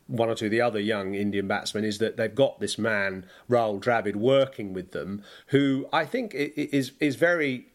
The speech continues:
admiring of their skills and their flamboyance, and is just trying to gradually, almost subliminally, uh, help them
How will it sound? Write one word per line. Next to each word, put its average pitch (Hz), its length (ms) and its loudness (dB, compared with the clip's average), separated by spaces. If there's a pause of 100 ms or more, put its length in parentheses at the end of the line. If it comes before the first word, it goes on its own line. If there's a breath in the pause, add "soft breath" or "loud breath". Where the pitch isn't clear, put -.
(140)
admiring 127 640 2
of 98 120 -6
their 110 260 2
skills 107 680 0
and 101 140 -2
their 101 100 -2
flamboyance, 104 960 -2 (300 loud breath)
and 160 140 2
is 170 140 0
just - 500 -2
trying 170 400 2
to 127 140 -2
gradually, 135 680 0
almost 123 380 0
subliminally, 117 840 0 (440 loud breath)
uh, 110 240 -2
help 143 440 0
them 104 360 -4